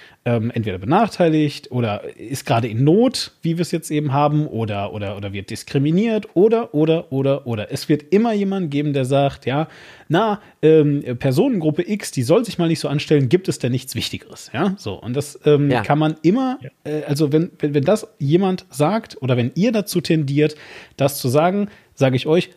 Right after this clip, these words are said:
Speaker 1: hört damit auf, weil das ist kein gutes Argument. Das ist, äh, ein Argument, was auf dem Level ist, wenn zwei Menschen sich streiten, sich daneben zu stellen und sagen, „Na, Kindergarten“, so, weil hilft auch nicht, ja, <laughs> so.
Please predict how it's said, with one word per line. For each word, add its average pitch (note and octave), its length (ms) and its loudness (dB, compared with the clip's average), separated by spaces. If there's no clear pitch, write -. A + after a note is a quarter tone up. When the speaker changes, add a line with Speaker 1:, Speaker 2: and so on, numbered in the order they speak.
Speaker 1:
hört A2 240 -2
damit F3+ 220 2
auf, C#3 420 -2
weil A#2+ 140 -4
das B2 160 -4
ist B2+ 100 -4
kein F3+ 220 2
gutes G#3 240 0
Argument. A3+ 500 -2
Das C#3+ 140 0
ist, - 320 -4
äh, C#3 60 0
ein D3+ 180 2
Argument, D#3 320 4
was D3+ 140 0
auf - 120 -4
dem C#3 160 2
Level F#3+ 300 2
ist, F#3 260 -2
wenn C#3+ 160 2
zwei D3 240 2
Menschen D3 320 -4
sich B2+ 160 -2
streiten, E3+ 300 0
sich D#3 100 -10
daneben C#3+ 240 -2
zu - 100 -12
stellen D#3 140 -2
und C#3 40 0
sagen, C#3+ 160 0
„Na, F#3+ 260 6
Kindergarten“, D3+ 800 4
so, D3+ 380 -2
weil D#3 260 -4
hilft D3+ 360 0
auch D#3 300 4
nicht, A2+ 380 -8
ja, B3 140 -8
<laughs> - 20 -4
so. - 320 0